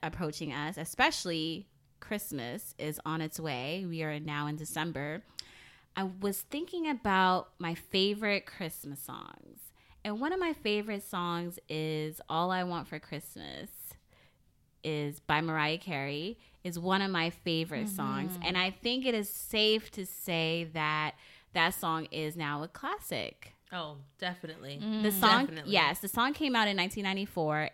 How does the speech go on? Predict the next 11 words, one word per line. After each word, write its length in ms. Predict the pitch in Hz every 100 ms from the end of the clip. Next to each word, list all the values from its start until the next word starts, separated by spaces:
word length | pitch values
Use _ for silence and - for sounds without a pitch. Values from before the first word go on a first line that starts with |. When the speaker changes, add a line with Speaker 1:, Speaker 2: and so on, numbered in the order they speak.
| -
Speaker 1:
And 380 | 175 170 165 165 - - - _
fun 280 | - 226 247
fact 380 | - 190 202 -
about 460 | 175 170 160 143 - _
this 260 | 160 175 170
song, 540 | 185 151 151 151 156 - _ -
at 140 | 185
the 60 | 202
time, 640 | 202 214 180 170 170 180 220 - _ _ _ _
Mariah 580 | - 185 180 180 190 190
was 260 | 175 175